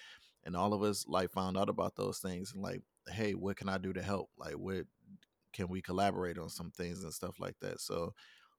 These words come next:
all of that, you know, like, I'm sure, I don't know if either one of you know, like, M S U is, um, is sponsoring with Apple.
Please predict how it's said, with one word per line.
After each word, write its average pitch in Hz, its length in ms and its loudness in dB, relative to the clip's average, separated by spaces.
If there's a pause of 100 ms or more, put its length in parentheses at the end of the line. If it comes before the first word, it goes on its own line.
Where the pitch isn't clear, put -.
all 92 160 2
of 92 60 2
that, 85 240 0 (180)
you 98 100 -10
know, 80 360 -4 (260)
like, 90 360 -2 (520)
I'm 95 120 -4
sure, 98 460 4
I - 40 2
don't 98 180 2
know 95 200 2
if - 60 -4
either 92 200 -2
one 90 160 -4
of 95 60 -6
you 104 160 0
know, 101 180 0
like, 85 220 -2
M 98 160 2
S - 180 -2
U 107 280 2
is, 90 420 -2
um, 90 540 -4 (500)
is 87 340 -8
sponsoring 101 580 2
with 101 280 0
Apple. 90 500 0